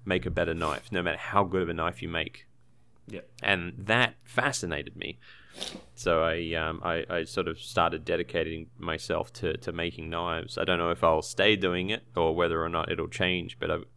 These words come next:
Speaker 1: I've always been passionate about knives, being an outdoorsy kind of person. I've always
Speaker 2: Mm.
Speaker 1: collected them, so now that I make them, it's sort of, uh, it's completed the circle. I'll probably be one of those, uh,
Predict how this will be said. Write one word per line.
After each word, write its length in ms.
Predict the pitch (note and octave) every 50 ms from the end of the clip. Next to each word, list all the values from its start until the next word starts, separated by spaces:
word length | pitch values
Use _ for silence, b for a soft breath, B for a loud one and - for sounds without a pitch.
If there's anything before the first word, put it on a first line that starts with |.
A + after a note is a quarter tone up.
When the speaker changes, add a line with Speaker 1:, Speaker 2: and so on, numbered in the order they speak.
| - -
Speaker 1:
I've 160 | F#2 E2+ E2
always 260 | F#2+ G2+ F#2+ F2+ E2+
been 280 | - - F#2+ F#2 F2+ E2+
passionate 420 | - - F#2 G2 - - E2 D#2+
about 260 | D#2+ D2+ E2 E2 - -
knives, 380 | D#2+ D#2+ D#2+ E2+ F#2 F2+ E2+
being 320 | - - E2+ E2 E2 D#2+ D#2+
an 60 | E2
outdoorsy 540 | E2+ E2 D#2+ - F2 E2+ F2 F2 E2+ D#2+ D#2+
kind 220 | - F2 E2 D#2+
of 60 | D#2+ -
person. 460 | - E2+ E2+ F2 - - D#2+ E2+ - - b b b b b b b
I've 60 | b
always 200 | E2+ E2 E2 D#2+
Speaker 2:
Mm. 40 | -
Speaker 1:
collected 460 | - E2+ E2 E2+ E2+ - A#1+ - D#2
them, 240 | D#2+ E2 D#2+ E2 F2+
so 320 | - - E2+ D#2+ D#2 D#2+ E2
now 220 | E2 E2+ F2 E2+
that 100 | E2 D#2+
I 60 | D#2+ D#2+
make 260 | D#2+ E2+ F2 - -
them, 180 | - E2 E2
it's 140 | D#2 - -
sort 160 | - E2+ D#2+ D#2
of, 240 | D2+ D#2 D#2 D#2+ E2
uh, 260 | D#2+ D#2+ D#2 D2+ D2+ - - -
it's 160 | - - - -
completed 480 | - F#2 D#2+ - - - E2+ D#2+ D#2
the 80 | - D#2+
circle. 480 | - - F#2 E2+ F2 F2 E2 D2 - - - - - G2 F2 - - -
I'll 160 | E2+ E2 D#2
probably 320 | - - F2+ E2 - D#2+ D#2+
be 120 | - E2
one 160 | D#2+ D#2+ D#2
of 80 | D#2 D#2
those, 360 | E2 D#2+ E2 E2 - - - -
uh, 280 | - - E2 D#2+ D#2